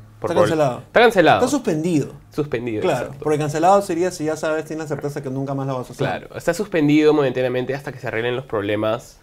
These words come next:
Speaker 1: que ya vamos a hablar en un ratito,
Speaker 2: Claro.
Speaker 1: ¿no?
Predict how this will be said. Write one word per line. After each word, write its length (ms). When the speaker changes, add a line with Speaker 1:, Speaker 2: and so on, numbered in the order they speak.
Speaker 1:
que 220
ya 140
vamos 240
a 40
hablar 240
en 120
un 160
ratito, 180
Speaker 2:
Claro. 260
Speaker 1:
¿no? 160